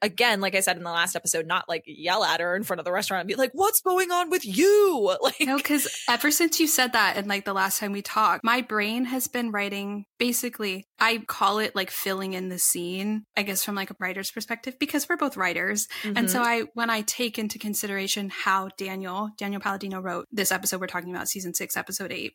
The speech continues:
Speaker 2: "Let Me Hear Your Ballad," 'cause freaking out. I thought of how he would approach Jess, but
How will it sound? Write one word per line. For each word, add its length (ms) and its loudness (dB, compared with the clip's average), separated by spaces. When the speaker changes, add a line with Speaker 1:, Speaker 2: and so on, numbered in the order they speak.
Speaker 2:
"Let 80 -8
Me 100 -4
Hear 160 -6
Your 80 -6
Ballad," 360 -2
'cause 160 -2
freaking 320 -6
out. 260 0
I 540 4
thought 280 4
of 100 0
how 180 2
he 240 0
would 140 0
approach 420 -4
Jess, 500 2
but 140 0